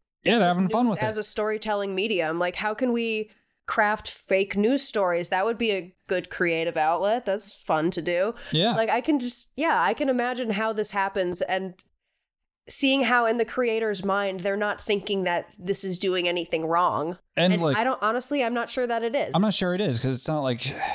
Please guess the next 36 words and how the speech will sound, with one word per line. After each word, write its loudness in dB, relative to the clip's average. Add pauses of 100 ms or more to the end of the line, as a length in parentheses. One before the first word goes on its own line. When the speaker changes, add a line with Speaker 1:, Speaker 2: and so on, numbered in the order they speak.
(200)
Speaker 2:
Who 0
does 0
this -2
hurt? -4
Speaker 1:
Yeah, 4
like, 2
what 0
sort 0
of -2
decisions -2
does -2
that 0
inf-, -2
impact -2 (180)
to, 2
w-, 0
w-, -2
does 0
it -2
make -2
people 0
do 0
anything -2
bad? 0 (1200)
Speaker 2:
No. 6
Speaker 1:
Nah, 2
nah, 2
I 0
don't. -4
Speaker 2:
No, 0 (100)
it 0
just -2 (100)
in-, -2
inspires 0 (560)
people 2
to 0